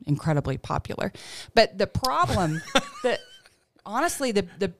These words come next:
Speaker 1: problem I had was that my pursuit of knowledge when I was younger was, uh, I was pursuing information. Like, I was trying to find truth,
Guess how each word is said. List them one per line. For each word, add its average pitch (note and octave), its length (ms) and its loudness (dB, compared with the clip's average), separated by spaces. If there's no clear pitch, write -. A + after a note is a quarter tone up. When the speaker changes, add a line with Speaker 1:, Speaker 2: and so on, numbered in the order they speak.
Speaker 1:
problem C#4 640 6
I D#3 160 6
had G3 460 4
was E3 200 0
that E3+ 240 -4
my G3+ 220 4
pursuit A#3+ 720 0
of D#3+ 240 4
knowledge E3 920 2
when F#3 200 4
I F3 100 6
was D#3+ 280 -4
younger E3 560 -2
was, F3+ 360 2
uh, C#3 100 0
I G#3 120 2
was A#3 160 0
pursuing A#3 460 -2
information. E3 840 2
Like, F#3 100 2
I F#3+ 80 0
was F3+ 180 -4
trying A#3 580 2
to E3+ 100 4
find G3 600 2
truth, C#4 480 -4